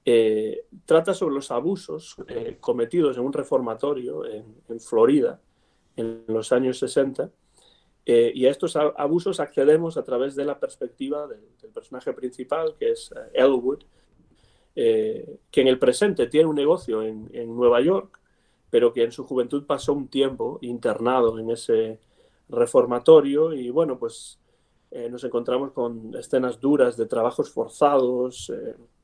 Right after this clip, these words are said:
abusos físicos, abusos sexuales, eh, asesinatos, bueno, todo un desfile de,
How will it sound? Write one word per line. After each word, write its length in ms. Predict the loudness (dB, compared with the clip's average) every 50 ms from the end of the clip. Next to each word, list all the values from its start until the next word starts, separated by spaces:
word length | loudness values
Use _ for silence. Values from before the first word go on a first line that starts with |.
| _ _ _ _ _ _ _ _ _ -16 -8
abusos 420 | -6 -6 -4 -4 -4 -6 -6 -4
físicos, 720 | -2 -2 -2 -2 -2 -6 -6 -2 0 0 0 0 -2 -8 _ _ _ _ _ _ _ _ _ _ _
abusos 360 | -2 -2 -2 -2 -2 -4 -6
sexuales, 1080 | -6 -8 -10 -6 2 4 6 6 6 6 4 2 2 2 0 -2 -6 -10 -14 -12 -10 -8
eh, 140 | -8 -8
asesinatos, 840 | -8 -8 -8 -8 -8 -8 -8 -6 -4 -2 -2 -2 0 0 -2 -2 0
bueno, 160 | -2 -2 -2
todo 160 | 2 2 2
un 100 | 2 4
desfile 560 | 2 2 0 0 -4 -4 -2 2 4 4 4
de, 240 | 4 4 -2 -6 -10